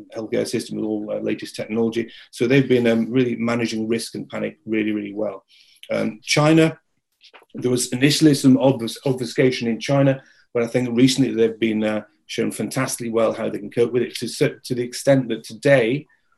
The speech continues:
on the news this morning, um, it was the first day where there wasn't a single new case of coronavirus in China. So that's a,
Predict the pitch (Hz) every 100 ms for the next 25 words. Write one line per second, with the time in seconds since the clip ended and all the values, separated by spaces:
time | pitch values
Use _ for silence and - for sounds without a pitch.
0 | - 110 113 113 117 107 104 113 120 123
1 | 120 120 _ _ _ 107 107 107 107 107
2 | - 117 123 113 - 156 139 107 123 113
3 | 113 - 117 110 110 113 120 120 - -
4 | - 127 120 113 107 110 113 110 110 104
5 | - - - 107 104 101 104 101 98 -
6 | 101 90 107 101 95 - - 104 - -
7 | 101